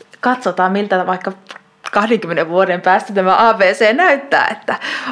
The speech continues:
onko siellä showpaineja ja Minna Salamia. Tää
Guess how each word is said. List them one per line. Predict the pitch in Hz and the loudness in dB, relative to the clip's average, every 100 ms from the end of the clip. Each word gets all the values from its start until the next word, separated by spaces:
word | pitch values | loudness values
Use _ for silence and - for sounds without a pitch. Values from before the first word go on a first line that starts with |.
| - | 2
onko | 254 233 | 2 2
siellä | - - 190 | -2 -6 -2
showpaineja | 269 285 277 220 190 180 175 | 2 2 4 2 2 2 2
ja | 175 | 2
Minna | 190 208 185 | 0 0 0
Salamia. | 170 185 110 - - - - - _ _ 262 254 226 220 - - - - - - - - _ _ _ _ _ _ - - _ | -2 -2 -2 -4 -4 -2 -4 -8 _ _ -18 -18 -18 -20 -20 -20 -20 -20 -20 -20 -20 -20 _ _ _ _ _ _ -12 -12 _
Tää | - 403 | 2 4